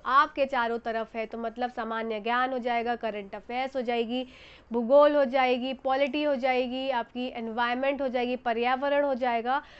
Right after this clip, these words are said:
आपकी गणित हो जाएगी। तो मतलब वो सारी चीज़ें जो एक छोटा बच्चा अपने आसपास देखता है, तो वो सारी चीज़ें आपकी इसमें आ जाएंगी।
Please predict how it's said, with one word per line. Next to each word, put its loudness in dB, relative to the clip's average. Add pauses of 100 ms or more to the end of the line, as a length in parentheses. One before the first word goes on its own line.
(260)
आपकी -2
गणित 2
हो 0
जाएगी। 2
तो -4
मतलब -2
वो 0
सारी -2
चीज़ें -4
जो -4
एक -4
छोटा -2
बच्चा -4
अपने -2
आसपास -2
देखता -4
है, -2
तो -4
वो 0
सारी -2
चीज़ें -4
आपकी -8
इसमें -6
आ -10
जाएंगी। -8